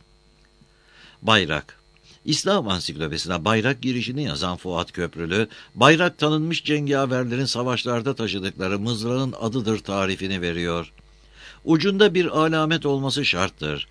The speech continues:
Yaban öküzü veya at kılından yahut ipekli bir kumaştan yapılabiliyor. Köprülüden de bayrak ile alemin neredeyse aynı anlama geldiğini öğrenmiş oluyoruz. Her çeşidi var.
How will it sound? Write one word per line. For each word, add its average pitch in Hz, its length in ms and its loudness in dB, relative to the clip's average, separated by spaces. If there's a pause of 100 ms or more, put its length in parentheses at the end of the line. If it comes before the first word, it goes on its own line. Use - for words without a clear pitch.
(220)
Yaban 131 320 2
öküzü 85 400 -4
veya 78 220 0
at 92 220 -4
kılından 104 420 -2
yahut 87 340 0
ipekli 131 440 -2
bir 135 120 -2
kumaştan 123 500 -4
yapılabiliyor. 85 1000 -2 (760)
Köprülüden 185 760 2
de 90 120 0
bayrak 117 360 0
ile 87 160 -2
alemin 82 600 -2
neredeyse 87 500 -2
aynı 139 360 0
anlama 135 360 -2
geldiğini 120 520 -2
öğrenmiş 101 520 -2
oluyoruz. 85 640 -4 (460)
Her 214 200 4
çeşidi 90 400 -2
var. 78 280 -4